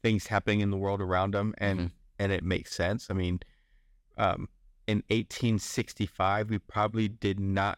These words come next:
Speaker 1: need a whole lot of wireless communication laws,
Speaker 2: Mm-hmm.
Speaker 1: <laughs> right? Um, the, the problem is there's no mechanism in government to go back and get rid of laws that no longer apply.
Speaker 2: Right.
Speaker 1: And, and maybe,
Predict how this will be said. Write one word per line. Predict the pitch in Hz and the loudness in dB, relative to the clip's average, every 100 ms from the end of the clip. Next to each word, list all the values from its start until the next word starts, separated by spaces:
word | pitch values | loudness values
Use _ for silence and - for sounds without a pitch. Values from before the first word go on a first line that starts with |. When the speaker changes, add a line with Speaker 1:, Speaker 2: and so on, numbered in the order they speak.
| - | -4
Speaker 1:
need | 98 98 101 | -2 0 0
a | 95 | -2
whole | 104 101 | -2 2
lot | 95 92 | 2 0
of | 90 - _ _ _ | -4 -8 _ _ _
wireless | 95 101 101 101 98 | -2 0 2 2 0
communication | - 101 98 - 101 - 117 | 0 0 0 0 -2 0 0
laws, | 110 123 135 - - | 0 -2 -6 -10 -2
Speaker 2:
Mm-hmm. | 87 85 87 | 0 0 0
Speaker 1:
<laughs> | - | 0
right? | 117 156 - _ _ _ _ | 0 -2 -8 _ _ _ _
Um, | 107 95 90 - _ _ _ _ _ | -2 0 0 -6 _ _ _ _ _
the, | - - | -10 -8
the | 123 | -8
problem | - - 165 208 131 123 | -6 -2 0 2 0 -2
is | 113 110 107 - | -4 -4 -6 -6
there's | 127 113 - | -4 -4 -2
no | 120 120 | -2 0
mechanism | 107 101 107 113 120 117 123 110 | -2 0 -2 0 0 2 2 0
in | 98 | 0
government | 98 107 113 113 - - - | 0 0 0 -2 -4 -6 -4
to | 98 _ | -4 _
go | 117 101 | -2 0
back | 90 98 107 101 | 0 -2 -2 -4
and | 92 | 0
get | 104 - | 0 0
rid | 104 | 0
of | 95 90 | 0 0
laws | 92 92 - | 2 2 0
that | 85 | -2
no | 92 | 0
longer | 87 85 76 | 0 0 -2
apply. | - - 53 - | -4 -10 -12 -6
Speaker 2:
Right. | - 82 - _ _ - _ | -2 -2 -4 _ _ -20 _
Speaker 1:
And, | 104 101 | -2 0
and | 113 107 | 2 2
maybe, | 107 113 107 | 4 2 0